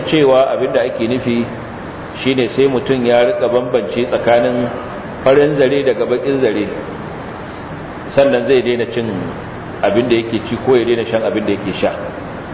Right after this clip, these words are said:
Za ka suka yi ta ci, suka yi ta sha har gari ya yi tar,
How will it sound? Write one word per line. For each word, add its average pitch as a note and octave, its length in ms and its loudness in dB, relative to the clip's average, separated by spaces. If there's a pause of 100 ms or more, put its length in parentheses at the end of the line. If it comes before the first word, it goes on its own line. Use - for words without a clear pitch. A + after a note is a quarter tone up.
(140)
Za B2 180 6
ka B2 140 2
suka - 200 0
yi A2+ 140 4
ta D3 160 2
ci, C#3+ 220 2
suka D3 240 0
yi B2+ 80 0
ta D3 100 0
sha C3+ 240 4
har C3 140 2 (760)
gari C3 400 4
ya C3 80 6
yi C3 460 0
tar, D3 180 6